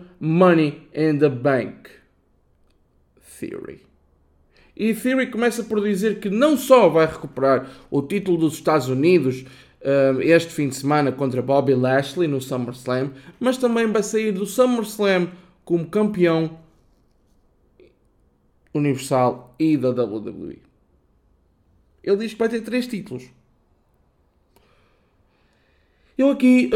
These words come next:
eu, eu estou virado para as duas situações, não é? Porque, claro que há duas hipóteses. Ou Theory dá cash-in e ganha os títulos,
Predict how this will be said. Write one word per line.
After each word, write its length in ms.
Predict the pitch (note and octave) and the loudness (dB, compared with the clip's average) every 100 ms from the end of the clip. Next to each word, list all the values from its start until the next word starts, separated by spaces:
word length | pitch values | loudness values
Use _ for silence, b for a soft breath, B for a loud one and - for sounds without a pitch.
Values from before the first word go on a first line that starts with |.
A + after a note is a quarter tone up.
| G#3+ | 0
eu, 160 | A3+ A3+ | 0 -2
eu 240 | G#3+ A3 | 0 -2
estou 180 | G3+ A3+ | -2 -2
virado 300 | G#3 F3 F3 | 2 2 2
para 100 | F3 | 0
as 80 | D#3+ | -2
duas 180 | E3+ D#3 | -2 -4
situações, 540 | E3 F3 - D3 B2+ | -6 -6 -4 -6 -4
não 140 | C3 C3+ | -4 -2
é? 180 | C3+ | -4
Porque, 680 | C3+ C#3 B2+ D3 C#3+ C#3 C3 - - - | -4 -8 -6 -2 0 0 -2 -8 -20 -6
claro 260 | D3 C#3+ | -2 -2
que 80 | C#3+ | -2
há 60 | C3 | -4
duas 200 | C3+ B2+ | -4 -4
hipóteses. 460 | C3 C#3+ A#2+ - - _ | -6 -6 -6 -10 -20 _
Ou 160 | D#3 D#3+ | -4 -4
Theory 680 | - F3+ G3 D3+ B2 - - _ _ _ _ _ - | -2 2 4 2 0 -8 -20 _ _ _ _ _ -16
dá 200 | C3+ B2+ | -10 -8
cash-in 540 | C3 D3 D3 G3 G3+ D#3 | -4 -6 -4 -4 -2 -2
e 40 | |
ganha 240 | B2 A#2+ | -4 -6
os 120 | B2+ B2+ | -10 -10
títulos, 340 | F#3+ - | -12 -12